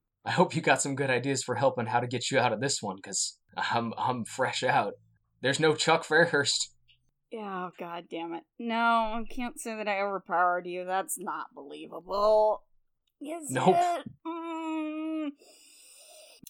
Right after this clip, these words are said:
Speaker 2: We're both reasonably intelligent people. We can think our way out of this, can't we?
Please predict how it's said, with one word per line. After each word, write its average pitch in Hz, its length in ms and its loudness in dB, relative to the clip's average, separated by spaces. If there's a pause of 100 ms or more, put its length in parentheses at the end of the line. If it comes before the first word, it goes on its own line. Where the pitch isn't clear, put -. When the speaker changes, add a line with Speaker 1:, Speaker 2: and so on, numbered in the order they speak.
Speaker 2:
We're 262 80 -2
both 269 220 4
reasonably 208 480 2
intelligent 196 460 -2
people. 214 280 -4
We 302 100 -4
can 208 180 -2
think 175 160 -4
our 170 80 0
way 175 120 -2
out 175 200 4
of 190 60 -4
this, 214 160 -2
can't 226 220 -4
we? 285 240 -4